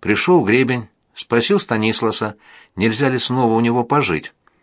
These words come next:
Я надеялся, нам удастся начать с чистого листа, вернуться к тому, что было до гибели Джиневры. А у него новая жена,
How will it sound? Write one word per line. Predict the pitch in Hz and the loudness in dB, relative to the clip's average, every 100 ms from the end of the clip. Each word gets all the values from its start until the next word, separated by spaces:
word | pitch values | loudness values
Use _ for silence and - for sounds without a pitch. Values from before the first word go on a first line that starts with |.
| _ _ | _ _
Я | - 87 | -4 -2
надеялся, | 98 95 107 98 | -2 0 0 0
нам | 101 104 104 | -2 -2 -2
удастся | 101 104 - | -2 -2 -2
начать | 101 101 107 107 | -4 -2 -2 -2
с | |
чистого | - 110 98 104 107 | -2 -2 -2 -2 -2
листа, | 117 - 160 120 - _ _ _ _ | -2 -2 -2 -4 -6 _ _ _ _
вернуться | - 78 87 101 - 90 | -4 -2 0 0 -2 -4
к | |
тому, | - 90 104 | -2 -2 -2
что | - 87 | -2 -2
было | 85 95 | 2 0
до | 78 98 | 2 0
гибели | 87 101 90 101 | 0 -4 -2 0
Джиневры. | 98 110 165 175 107 78 - _ - - - _ _ _ | 0 0 0 0 0 -2 -8 _ -20 -20 -20 _ _ _
А | - 107 | -2 0
у | |
него | 151 185 180 | 4 4 4
новая | 170 170 156 | 4 4 2
жена, | 139 113 104 | 0 0 -2